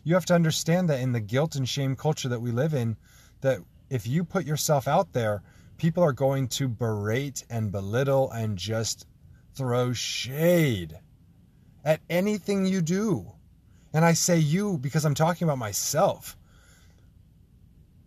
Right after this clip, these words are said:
My thoughts telling me that this is what potentially will happen, because that's what's happening right now.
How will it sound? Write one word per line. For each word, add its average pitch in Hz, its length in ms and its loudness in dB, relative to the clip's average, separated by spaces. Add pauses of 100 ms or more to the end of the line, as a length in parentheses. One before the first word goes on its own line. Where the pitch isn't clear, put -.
(160)
My 139 240 4
thoughts 160 540 4
telling 147 400 0
me 139 160 0
that 113 200 -6
this 139 200 -2
is 110 160 -2
what 117 160 -2 (200)
potentially 120 840 -2
will 120 320 0
happen, 113 640 -2
because 127 360 -4
that's 135 300 0
what's 131 200 -2
happening 143 480 -4
right 85 180 -8
now. 85 300 -14